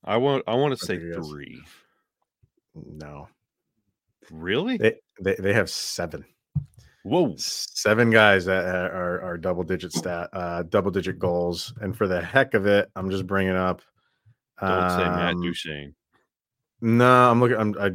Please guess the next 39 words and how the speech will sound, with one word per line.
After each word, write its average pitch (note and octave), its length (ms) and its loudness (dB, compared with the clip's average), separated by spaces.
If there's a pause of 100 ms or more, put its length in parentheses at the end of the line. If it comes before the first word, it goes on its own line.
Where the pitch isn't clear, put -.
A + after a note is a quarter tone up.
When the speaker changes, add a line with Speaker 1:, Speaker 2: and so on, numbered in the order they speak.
Speaker 2:
I'm G#2 160 -2
just, A2 280 -4
I A#2+ 100 4
just B2 160 -4
brought B2+ 160 10
up G#2+ 80 4
the A2+ 80 0
New G#2+ 120 2
York F2+ 180 0
Rangers. D#2 500 -10
So G2 280 -2
they, G2 160 2
Speaker 1:
Ooh. - 100 -2
Speaker 2:
and G2 160 -4 (120)
they A#2+ 200 8
only B2 240 4
have F2+ 200 -2
four. D2 420 -12 (680)
Uh, F#2 260 2
Speaker 1:
Hmm. F2 60 -2
Speaker 2:
but - 120 -10
Trocheck G2+ 400 -2
has F2+ 180 -4
nine, F2 480 -4
so F2 120 -12
he's F#2 200 -8
close. E2 580 -12 (200)
Uh, E2+ 300 -10 (300)
uh, E2+ 180 -10
Jimmy F2+ 240 -8
Vesey G2 340 -4
has F2 140 -4
seven, A2+ 680 2
K'Andre F2+ 260 -6
Miller F2+ 180 -4
has, E2+ 260 -8
so, G#2 220 0
you A#2 120 -4
know, F#2 140 -2